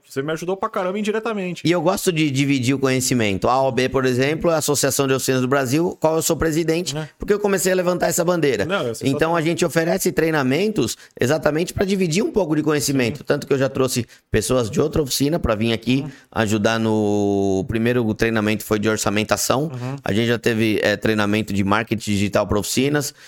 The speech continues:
Speaker 2: O último treinamento foi de vistoria cautelar, né, Fernando?
Speaker 1: Eu acho que eu vi até os cortes do podcast lá, que, que não, eu tava até vendo aqui, eu acho que não é padronizado, né, olha, essa parte, é uma
Speaker 2: Nem,
Speaker 1: bagunça.
Speaker 2: nenhuma, é uma bagunça.
Speaker 1: Não, é uma
Speaker 2: É.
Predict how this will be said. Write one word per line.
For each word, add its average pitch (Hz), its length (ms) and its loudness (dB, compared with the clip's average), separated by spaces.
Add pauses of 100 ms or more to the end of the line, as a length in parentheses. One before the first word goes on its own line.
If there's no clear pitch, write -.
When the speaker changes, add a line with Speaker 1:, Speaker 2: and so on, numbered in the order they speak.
(120)
Speaker 2:
O - 120 -2
último 135 400 0
treinamento 127 500 0
foi 131 100 0
de 120 80 -2
vistoria 117 360 0
cautelar, 127 440 0
né, 135 60 0
Fernando? 117 420 -2
Speaker 1:
Eu 143 220 -2
acho 147 140 -6
que 170 60 -4
eu 170 60 -2
vi 151 200 -4
até 165 280 -4
os 170 140 -6
cortes 147 380 -2
do 143 80 -2
podcast 135 500 -6
lá, 127 220 -2 (260)
que, 131 180 -6
que 127 140 -4
não, 131 200 -4
eu 127 100 -4
tava 135 220 -6
até 139 120 -8
vendo 135 160 -8
aqui, 135 140 -8
eu 123 160 -2
acho 117 140 -4
que 139 80 -8
não 143 60 -6
é - 20 -8
padronizado, 139 760 -4
né, 127 200 -4
olha, 113 220 -2
essa 107 200 -6
parte, 117 400 -2
é - 20 2
uma 107 60 2
Speaker 2:
Nem, 117 160 0
Speaker 1:
bagunça. 107 180 0
Speaker 2:
nenhuma, 113 520 2
é - 20 2
uma 104 160 2
bagunça. 120 680 0
Speaker 1:
Não, 170 260 -4
é 123 100 -4
uma 156 300 -6
Speaker 2:
É. 101 300 0